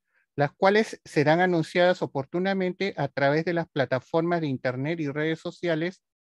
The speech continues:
de la especialidad de Ciencias de la Información y de la Facultad de Letras y Ciencias Humanas de la puc.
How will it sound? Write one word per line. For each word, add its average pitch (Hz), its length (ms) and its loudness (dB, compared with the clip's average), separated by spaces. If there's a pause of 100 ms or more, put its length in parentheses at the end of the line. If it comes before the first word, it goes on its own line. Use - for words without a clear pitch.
(240)
de 147 180 -4
la 135 60 -2
especialidad 131 580 -4
de 165 60 -2
Ciencias 175 420 -6
de 160 80 -4
la 143 60 -4
Información 131 760 -4 (500)
y 190 120 -4
de 190 100 0
la 185 100 4
Facultad 165 500 -2
de 170 100 0
Letras 180 460 -6
y 135 140 -8
Ciencias 156 400 -4
Humanas 147 480 0
de 131 80 -4
la 113 120 -2
puc. - 280 -12